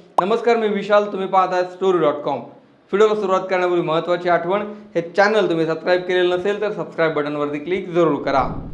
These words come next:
साक्षीदारांची जी यादी आहे, त्याच्यात सर्वात पहिल्या क्रमांकावरती नाव आहे शिवराज देशमुख यांचं. संतोष देशमुख यांचं जेव्हा अपहरण करण्यात आलं केजच्या पुढच्या टोल नाक्यावरून, तेव्हा त्यांच्या गाडीमध्ये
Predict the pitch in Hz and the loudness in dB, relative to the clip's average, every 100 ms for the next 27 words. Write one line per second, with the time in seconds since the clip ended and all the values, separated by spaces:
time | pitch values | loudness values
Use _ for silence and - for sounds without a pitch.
0 | - - 196 - 254 247 247 247 220 233 | -2 2 2 4 6 8 6 4 0 4
1 | 202 190 226 220 214 220 214 196 202 202 | 6 6 6 6 6 6 6 2 4 2
2 | 202 196 185 190 190 - 214 214 233 208 | 0 -2 2 2 2 0 0 4 4 4
3 | 190 180 180 180 180 180 180 190 202 214 | 2 0 -2 2 4 4 2 -4 -8 -8
4 | - - - 147 180 190 170 175 185 190 | -12 -14 -2 4 6 6 6 2 4 4
5 | 202 196 - - _ - 185 185 190 190 | 2 -2 -14 -20 _ -6 -2 4 6 4
6 | 190 160 185 185 170 156 139 131 123 - | 2 0 0 -2 -2 -2 -2 -2 -4 -6
7 | - - _ - 202 214 262 233 240 220 | -14 -20 _ 0 2 4 2 2 0 -2
8 | 220 202 190 180 190 170 170 190 - 170 | -2 0 0 0 0 2 4 4 4 0
9 | 170 220 214 208 180 170 170 165 165 180 | 2 4 4 2 0 0 0 2 2 4
10 | 202 - - - 185 190 208 190 180 180 | 2 -2 -14 -2 0 2 2 2 2 0
11 | 196 196 220 208 180 180 175 175 180 180 | 0 4 6 6 2 0 0 0 -2 -2
12 | 180 180 180 170 170 175 151 156 190 185 | 2 2 2 -2 0 0 4 4 4 0
13 | 180 196 196 | 0 -2 -4